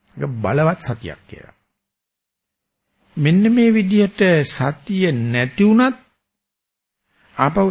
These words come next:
ඇති වෙන අවස්ථාවේදී ඒකේ නියම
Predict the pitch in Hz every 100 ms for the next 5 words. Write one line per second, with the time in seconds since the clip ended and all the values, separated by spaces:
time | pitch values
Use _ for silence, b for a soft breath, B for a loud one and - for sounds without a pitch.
0 | 190 139 139 226 233 214 180 - 175 165
1 | 170 147 131 123 - _ _ _ _ _
2 | _ _ _ _ _ _ _ _ _ _
3 | _ _ _ - 143 165 139 131 151